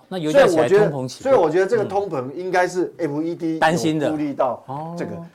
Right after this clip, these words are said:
Speaker 2: 那是不是只有油，还不只是油？
Speaker 1: 呃，还有什么？
Speaker 2: 那才麻烦呢。
Speaker 1: 嗯。
Speaker 2: 因为我们讲原物料，你看景气还没复苏，这个就上来。
Speaker 1: 是。
Speaker 2: 那还有什么？这是
Speaker 1: 黄豆。
Speaker 2: 黄豆日 K 线。
Speaker 1: 嗯，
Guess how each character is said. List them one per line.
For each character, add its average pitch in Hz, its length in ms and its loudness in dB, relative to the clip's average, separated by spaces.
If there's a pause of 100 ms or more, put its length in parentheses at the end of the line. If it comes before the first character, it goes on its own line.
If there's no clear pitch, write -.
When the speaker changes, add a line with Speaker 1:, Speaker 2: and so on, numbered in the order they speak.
Speaker 2:
那 254 140 0
是 240 160 0
不 277 80 4
是 247 100 0
只 196 80 -4
有 214 160 6
油， 143 340 -2
还 - 200 -2
不 269 180 -4
只 147 160 -8
是 165 220 -4
油？ 113 180 -6
Speaker 1:
呃， 185 120 2
还 - 180 2
有 185 60 6
什 160 120 0
么？ 101 100 -10 (140)
Speaker 2:
那 262 100 -2
才 202 160 2
麻 165 240 2
烦 143 220 2
呢。 127 140 -6
Speaker 1:
嗯。 180 200 -4 (400)
Speaker 2:
因 269 160 -2
为 254 160 0
我 160 100 -4
们 185 80 -2
讲 151 280 0
原 185 180 2
物 262 140 -2
料， 247 220 2
你 160 100 -6
看 226 180 -2 (120)
景 170 180 -4
气 240 140 -4
还 202 100 0
没 180 120 -4
复 208 200 -4
苏， 208 180 -2
这 196 80 -2
个 196 80 2
就 190 120 4
上 180 240 -4
来。 98 240 -16
Speaker 1:
是。 95 280 -18
Speaker 2:
那 - 120 -12
还 180 120 -4
有 196 80 0
什 160 80 -6
么？ 110 160 -14 (480)
这 226 200 -6
是 214 280 -4 (320)
Speaker 1:
黄 165 240 2
豆。 277 100 8
Speaker 2:
黄 180 300 4
豆 214 420 2 (300)
日 170 140 -8
K 143 220 -4
线。 131 280 -8
Speaker 1:
嗯， 226 240 -4